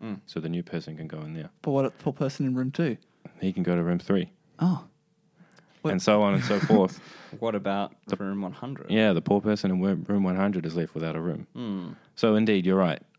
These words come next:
Speaker 2: <laughs> This hotel is full, and the new person should not have a room.
Speaker 3: <laughs>
Speaker 1: That's good service.
Speaker 2: But what happens in the infinite hotel?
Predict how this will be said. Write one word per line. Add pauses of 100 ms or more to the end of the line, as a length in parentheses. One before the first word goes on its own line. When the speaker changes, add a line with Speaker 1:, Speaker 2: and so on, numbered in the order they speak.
Speaker 2:
<laughs> (800)
This
hotel (100)
is
full,
and
the
new
person
should
not
have
a
room. (680)
Speaker 3:
<laughs>
Speaker 1:
That's
good
service. (1400)
Speaker 2:
But
what
happens
in
the
infinite
hotel?